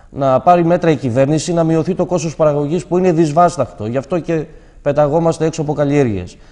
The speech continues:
Ένα ακόμη είναι οι εισφορές για τον εφκα. Η ασφάλιση στον ελγά, άλλο ένα πολύ σοβαρό, να μην το ξεχάσω, που, ε, πραγματικά ασφάλιση δεν υπάρχει, αλλά τα χρήματα τα παίρνουν και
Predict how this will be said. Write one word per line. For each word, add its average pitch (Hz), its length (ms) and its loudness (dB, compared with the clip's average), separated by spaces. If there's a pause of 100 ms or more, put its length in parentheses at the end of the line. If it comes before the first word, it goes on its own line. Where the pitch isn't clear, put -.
(340)
Ένα 208 180 2
ακόμη 190 380 2
είναι 196 300 0 (260)
οι 156 200 -8
εισφορές 160 680 0 (460)
για - 180 -4
τον 151 180 0
εφκα. 110 360 -4 (540)
Η 175 300 0
ασφάλιση 170 680 2
στον 165 200 -2
ελγά, 160 480 4
άλλο 156 220 4
ένα 151 180 2
πολύ 147 260 0
σοβαρό, 135 460 2
να 139 80 -2
μην 131 140 -4
το 127 60 -6
ξεχάσω, 143 560 -4 (440)
που, 143 460 -2 (140)
ε, 123 40 -14 (140)
πραγματικά 143 520 0
ασφάλιση 160 480 0
δεν 160 180 0
υπάρχει, 139 340 2
αλλά 151 120 2
τα 139 120 0
χρήματα 160 580 -2 (460)
τα 131 140 0
παίρνουν 160 360 2
και 143 400 0